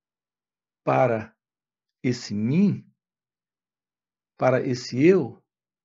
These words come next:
se separar da experiência. Então, não há espaço para o medo, para a angústia,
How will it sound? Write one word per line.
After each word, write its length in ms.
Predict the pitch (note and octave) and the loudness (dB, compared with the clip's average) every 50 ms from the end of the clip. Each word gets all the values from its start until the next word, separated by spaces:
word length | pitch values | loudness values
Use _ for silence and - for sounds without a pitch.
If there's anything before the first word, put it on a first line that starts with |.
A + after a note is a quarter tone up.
| _ _ _ _ _ _ _ _ _ _ _ _ _ _ _ _ _ _ _ _ _ _ _ _ | _ _ _ _ _ _ _ _ _ _ _ _ _ _ _ _ _ _ _ _ _ _ _ _
se 200 | - - - E3 | -12 -6 -4 -4
separar 720 | C#3 - - D3+ - - C3+ B2 B2 C#3 E3 G3 G3+ F#3 | -4 -2 -4 -6 -2 0 0 2 2 2 2 2 2 0
da 100 | C#3 B2 | -2 -4
experiência. 880 | A#2 G#2+ - - - A#2 A2 A2 C3 E3+ G3 F#3+ C#3+ - - - G#2+ G2 _ _ _ _ _ _ _ _ _ _ _ _ _ _ _ _ _ _ _ _ _ _ _ _ _ _ _ _ _ _ _ _ | -6 -8 -8 -8 -6 -4 -4 -2 -2 0 0 -2 -2 -4 -10 -16 -16 -18 _ _ _ _ _ _ _ _ _ _ _ _ _ _ _ _ _ _ _ _ _ _ _ _ _ _ _ _ _ _ _ _
Então, 240 | - D3+ - F#3 A3 | -8 0 0 0 2
não 200 | G3 D#3 D#3+ E3 | 2 2 4 4
há 60 | E3+ | 4
espaço 680 | F3 F3 - - - - D#3+ F3+ G#3 A3 G#3+ - - C3+ | 2 2 -2 -4 0 2 4 4 6 4 2 0 -2 -6
para 400 | B2+ - C#3 C#3 C3+ B2+ - - - | -2 0 2 2 2 0 -4 -8 -12
o 140 | D3+ - - | -12 -8 -6
medo, 640 | A2 G2+ A2 D3 F3+ G3 F3 B2+ - - G#2+ - - _ _ _ _ _ _ _ _ _ _ _ _ _ _ _ _ _ _ _ _ _ _ _ _ - | -6 -4 0 0 2 2 0 -2 -4 -12 -16 -18 -20 _ _ _ _ _ _ _ _ _ _ _ _ _ _ _ _ _ _ _ _ _ _ _ _ -8
para 320 | C3+ C#3 C#3 B2+ C3 - | -6 -6 -4 -4 -6 -4
a 160 | C#3+ B2+ A#2+ | -4 -4 -4
angústia, 720 | A#2 G#2+ G#2+ G#2+ C3+ E3+ G3+ F#3 - - - - - - _ | -4 -4 -4 -4 -4 -2 -2 -4 -6 -8 -10 -12 -12 -14 _